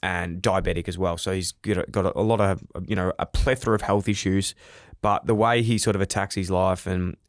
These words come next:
he's an incredible storyteller, and the way he even, like, there was this one part where he told about how he, it was just so special for me 'cause, like,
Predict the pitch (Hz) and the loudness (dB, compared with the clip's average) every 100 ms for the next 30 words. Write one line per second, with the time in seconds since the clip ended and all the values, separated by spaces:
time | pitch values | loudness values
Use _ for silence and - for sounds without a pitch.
0 | - 107 101 98 92 107 95 90 95 90 | 0 2 4 2 2 0 2 -2 -2 -2
1 | 92 92 92 87 101 - - - _ - | -2 -2 -4 -2 -4 -10 -20 -20 _ -6
2 | 110 104 95 107 110 110 107 101 101 92 | -4 -2 0 2 2 2 2 2 2 0
3 | 95 90 85 - 98 101 98 104 101 - | -2 -4 -2 0 0 -2 0 0 2 2
4 | 98 92 95 92 92 90 87 - - 98 | 2 2 0 0 0 -2 -6 -10 -4 0
5 | 95 90 85 - _ _ _ - 87 95 | 2 2 -4 -10 _ _ _ -8 -2 0
6 | 92 87 - - - 98 95 92 92 90 | 0 -2 -6 -12 -4 0 2 0 0 -4
7 | 87 85 - _ _ 113 113 117 131 127 | -4 -6 -12 _ _ 2 2 4 4 4
8 | 113 113 113 113 - 101 101 101 98 95 | 2 2 2 0 2 4 4 4 2 2
9 | - | -2